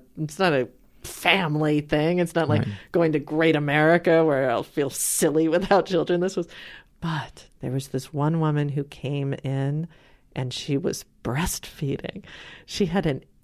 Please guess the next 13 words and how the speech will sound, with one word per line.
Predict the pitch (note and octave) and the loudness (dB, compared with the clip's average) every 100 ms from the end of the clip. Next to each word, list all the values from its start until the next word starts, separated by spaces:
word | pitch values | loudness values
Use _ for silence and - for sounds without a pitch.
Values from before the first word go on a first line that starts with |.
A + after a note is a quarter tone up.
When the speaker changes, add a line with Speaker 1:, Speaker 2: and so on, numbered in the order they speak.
| - | 0
Speaker 1:
infant | G3+ G#3 - - - - - - - - | 2 2 -4 -6 -6 -10 -18 -20 -8 0
and | E3 | 0
she | - G3+ | 0 -2
was | E3+ - | -2 -2
just | E3+ - - _ - | -4 -4 -18 _ 2
in | F#3+ G3+ G3+ | 4 4 2
the | F#3 | 0
hot | - - F3 - | -2 0 2 2
water. | E3+ D#3+ D#3+ B2+ - - | 2 2 4 2 0 -2
And | D#3 - | -2 0
I've | E3 E3+ | -2 0
never | E3+ E3 E3 E3 E3+ | 0 2 2 2 0
seen | - E3+ E3 E3+ | -2 0 2 0